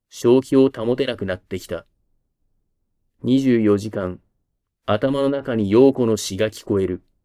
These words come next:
ずっと詩がループしている。頭がおかしくなりそう。平成二十五年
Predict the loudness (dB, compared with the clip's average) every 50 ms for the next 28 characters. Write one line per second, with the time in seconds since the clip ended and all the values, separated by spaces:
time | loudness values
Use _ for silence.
0 | _ _ _ _ _ _ _ _ _ _ _ _ _ _ _ _ _ _ _ _
1 | _ -4 -4 -4 -4 -4 _ -2 -2 -2 -2 -2 0 2 2 4 4 4 2 2
2 | 0 -2 -6 -6 -6 -6 -6 -6 -6 -6 -8 -12 _ _ _ _ _ _ _ _
3 | _ _ _ _ _ _ _ _ _ _ _ _ _ _ -2 0 0 0 0 0
4 | 0 2 2 2 2 2 0 -2 -6 -10 -10 -6 -4 -4 -4 -2 -4 -6 -6 -6
5 | -6 -8 -8 -8 _ _ _ _ _ _ _ _ _ _ _ _ _ _ _ _
6 | _ _ _ _ _ _ _ _ _ _ _ _ _ _ _ _ _ _ _ _
7 | _ _ _ _ _ _ -4 -4 -4 -4 -4 -2 -2 0 2 2 2 2 0 2
8 | 2 2 2 2 0 -2 -4 -6 -8 -12